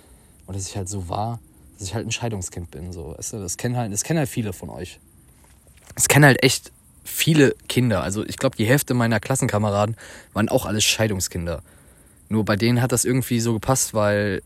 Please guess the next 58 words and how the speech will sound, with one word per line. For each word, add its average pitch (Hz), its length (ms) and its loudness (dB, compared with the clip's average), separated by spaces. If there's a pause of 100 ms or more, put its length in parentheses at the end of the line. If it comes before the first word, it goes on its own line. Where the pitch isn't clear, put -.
(340)
die - 80 -2
Eltern 120 260 2
sich 110 140 -2
teilweise 117 440 0
entweder 107 280 -2
vertragen 120 560 0
haben, 151 340 0 (480)
noch 107 120 -2
zusammengelebt 113 640 -2
haben 107 200 -2
für - 320 2
die 143 120 0
Kinder, 151 560 2
was 98 180 -2
auch - 280 -6
richtig 127 360 2
erwachsen 90 420 -4
ist, 123 200 -6 (720)
und 113 520 -2 (500)
das 117 140 -6
so 135 60 -2
ein 120 80 0
bisschen 123 220 2
versteckt - 440 -4
haben 92 140 -4
vor - 140 -8
den 90 140 -6
Kindern, 95 300 -4
beziehungsweise, 107 1000 -2 (680)
ja, 107 100 -10
so 101 240 -4
ein 95 80 -4
bisschen - 240 0
hintenrum, 107 580 2
so, 92 220 -2
dass 95 160 -2
es 101 160 0
nicht 95 160 -6
mitbekommt. 92 640 -8
Wenn 92 100 -4
die 92 140 -4
halt 90 100 -6
im 90 80 -10
Bett 101 200 -6
liegen, 104 180 -4
dann 107 160 -2
wurde 113 160 -2
halt 98 140 -2
darüber 101 400 2
gestritten - 420 -8
und 92 180 -6
dies 101 160 -6
und 98 80 -4
das 101 160 -2
und 95 180 -6
Scheidungspapier 101 600 -6
und 101 80 -4
sowas. 95 220 -10